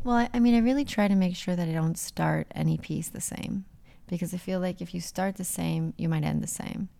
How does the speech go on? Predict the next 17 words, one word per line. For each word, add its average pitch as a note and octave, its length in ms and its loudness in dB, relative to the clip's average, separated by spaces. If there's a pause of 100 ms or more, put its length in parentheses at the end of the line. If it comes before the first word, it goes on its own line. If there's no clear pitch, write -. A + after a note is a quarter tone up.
(520)
So G3 220 -2
I F#3 160 2
try G3+ 300 -4
to G#3 80 -2
make G3 220 -2
sure F3 540 -2 (120)
that D#3+ 340 -2 (440)
I'm F3 80 -4
starting E3+ 800 6 (100)
from D#3 260 -8
a D3+ 60 -6
different - 480 -6
point F#3+ 520 -4
or E3+ 140 -6
with D#3 220 -6
a E3+ 60 -2
new, E3 540 0